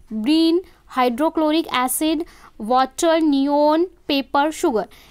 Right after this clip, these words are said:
इसमें से आपको आइडेंटिफाई करना है कि identify the elements, इसमें से कौन कौन से एलिमेंट्स हैं। देखिए हमने पढ़ा था कि एलिमेंट होते हैं, कंपाउंड होते हैं, मिक्सचर होते हैं, ठीक है। तो इसमें से आपको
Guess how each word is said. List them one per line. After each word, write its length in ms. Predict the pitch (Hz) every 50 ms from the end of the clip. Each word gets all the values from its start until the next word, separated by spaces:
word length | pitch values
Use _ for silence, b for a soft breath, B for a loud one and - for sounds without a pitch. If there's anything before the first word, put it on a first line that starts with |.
| B -
इसमें 280 | 359 349 - 381 415
से 100 | 403 427
आपको 320 | 381 - 285 285 - - 370
आइडेंटिफाई 600 | 339 320 302 311 294 269 349 349 - 311 302 320
करना 280 | - 320 285 277 294
है 300 | 320 302 302 294 302 330
कि 260 | 339 - 330 320 339 - -
identify 520 | 233 240 262 269 269 294 - 311 277 277
the 100 | 262 294 - 240
elements, 460 | 233 240 247 254 247 226 220 - -
इसमें 320 | - 269 - 311 320 339
से 120 | 330 370 370
कौन 260 | 370 330 294 294 294
कौन 220 | 294 320 294 285
से 120 | 269 349 - -
एलिमेंट्स 420 | 233 226 247 240 233 226 214 -
हैं। 80 | 226 226
देखिए 200 | 269 - 349 349
हमने 180 | 311 302 320
पढ़ा 260 | 320 - 294 269 262
था 120 | 262 294 311
कि 140 | 302 330 - -
एलिमेंट 480 | 247 240 240 254 254 269 285 302 294 302
होते 260 | 302 294 285 - 320
हैं, 240 | 277 302 311 330 330 B B B B B B B -
कंपाउंड 640 | 285 277 269 262 - 277 269 254 269 294 320 311
होते 260 | 330 302 302 269 -
हैं, 360 | 330 320 294 311 302 320 339 330 B B B _ -
मिक्सचर 580 | 240 254 269 262 - - - - 339 330 330
होते 380 | 330 320 311 302 - - 320 330
हैं, 300 | 302 320 311 320 330 330 B B B B -
ठीक 180 | - 381 370
है। 80 | 370 269
तो 100 | - 302
इसमें 200 | 311 - 349 370
से 80 | 349 392
आपको 240 | 339 339 - 392